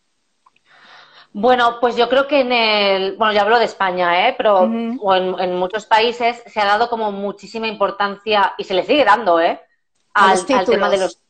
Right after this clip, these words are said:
Speaker 1: al tema de los títulos, ¿no? O sea, parecía que si tú salías, además que yo me he sentido así, yo dentro del ejército soy de las muy pocas que tiene una carrera universitaria.
Speaker 2: Ujú.
Speaker 1: To-, o sea, mucha gente, como te he comentado,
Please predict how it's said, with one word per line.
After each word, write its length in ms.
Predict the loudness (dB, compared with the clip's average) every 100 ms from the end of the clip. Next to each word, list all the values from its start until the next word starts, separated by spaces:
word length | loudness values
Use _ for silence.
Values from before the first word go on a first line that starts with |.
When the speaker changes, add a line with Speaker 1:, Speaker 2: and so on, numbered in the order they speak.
| _ _ _
Speaker 1:
al 180 | -2 -2
tema 200 | 0 0
de 100 | 2
los 220 | 0 -2 -6
títulos, 460 | -8 -4 -2 -2
¿no? 100 | -2
O 20 |
sea, 160 | -2 0
parecía 360 | 0 0 0 -2
que 80 |
si 100 | -4
tú 120 | -8 -2
salías, 500 | 0 2 2 2 -2 -20 _ -6
además 260 | -4 -2
que 200 | -2 0
yo 100 | 0
me 80 | 0
he 40 | 0
sentido 340 | -2 0 0
así, 360 | 0 -4 -8 -2
yo 300 | 2 2 0
dentro 260 | -4 -2 0
del 140 | 2
ejército 720 | 0 -2 -4 -4 -6 -4 -4 -8 _ -12
soy 260 | -2 2
de 80 | 2
las 260 | 2 -2 -6
muy 280 | -8 -8 -4
pocas 400 | -2 0 -2 -4
que 100 | -6
tiene 140 | -4
una 140 | -4 -4
carrera 260 | -2 -2
universitaria. 840 | -2 -2 -4 -6 -4 -4 -4 -8 -10 _ _
Speaker 2:
Ujú. 300 | -16 -14 -4
Speaker 1:
To-, 220 | 0 0 -2
o 40 |
sea, 140 | -2 -2
mucha 220 | 0 -6
gente, 360 | -6 -2 -2 -2
como 200 | -4 -2
te 80 | -2
he 40 |
comentado, 480 | -2 0 0 0